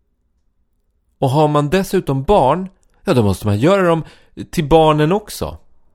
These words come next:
Viggo, man kan sammanfatta det så här.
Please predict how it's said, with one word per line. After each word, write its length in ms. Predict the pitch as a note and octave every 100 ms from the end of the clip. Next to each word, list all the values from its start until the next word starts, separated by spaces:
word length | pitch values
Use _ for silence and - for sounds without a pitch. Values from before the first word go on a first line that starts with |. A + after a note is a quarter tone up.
| _ _ _ _ _ _ _ - _ _ _ _
Viggo, 540 | C3 E3+ D3 D#3+ E3 -
man 160 | C#3 D3
kan 120 | D#3+
sammanfatta 600 | - D3+ C#3+ - C#3 C#3+
det 80 | C3+
så 140 | -
här. 260 | G#2+ D#2+